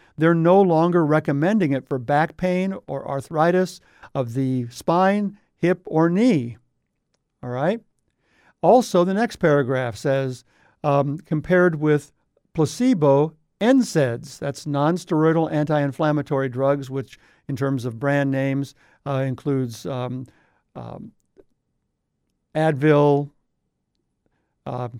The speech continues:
Tylo-, not Tylenol, Advil, uh, ibuprofen, uh, these things, aspirin. These particular drugs, uh, do not, uh, provide a clinically important effect on spinal pain.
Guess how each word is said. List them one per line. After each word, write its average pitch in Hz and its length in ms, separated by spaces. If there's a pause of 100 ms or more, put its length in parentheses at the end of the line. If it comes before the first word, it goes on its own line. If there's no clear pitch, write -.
Tylo-, 151 460 (180)
not 151 220
Tylenol, 127 500
Advil, 147 600 (300)
uh, 139 280
ibuprofen, 147 800 (280)
uh, 143 60
these 143 240
things, 147 240
aspirin. 151 640 (340)
These 196 240
particular 180 540
drugs, 135 520 (640)
uh, 147 200
do 143 220
not, 151 540 (640)
uh, 143 140
provide 156 640
a 143 160
clinically 202 600
important 185 580
effect 156 560
on 151 160
spinal 139 460
pain. 127 460